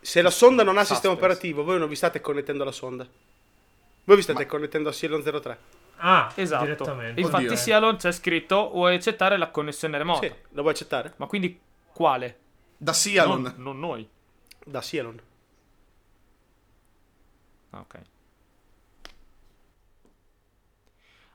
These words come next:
Speaker 2: Ah, cosa facciamo? L'accettiamo? Se facciamo no, si
Speaker 3: Eh,
Speaker 2: rispegne, a sto punto dovremmo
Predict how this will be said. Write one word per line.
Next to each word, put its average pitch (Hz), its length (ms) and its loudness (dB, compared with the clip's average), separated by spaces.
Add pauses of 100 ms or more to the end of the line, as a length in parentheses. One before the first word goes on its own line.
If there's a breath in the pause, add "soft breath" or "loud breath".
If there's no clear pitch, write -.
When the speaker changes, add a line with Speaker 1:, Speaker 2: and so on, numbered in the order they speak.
(160)
Speaker 2:
Ah, 151 320 2
cosa 139 200 -6
facciamo? 139 360 -6
L'accettiamo? 123 640 -8
Se - 160 -18
facciamo 123 300 -12
no, 139 160 -4
si 120 80 -4
Speaker 3:
Eh, 127 240 0
Speaker 2:
rispegne, 113 520 -2
a 107 60 -16
sto - 160 -16
punto 143 240 -14
dovremmo 156 240 0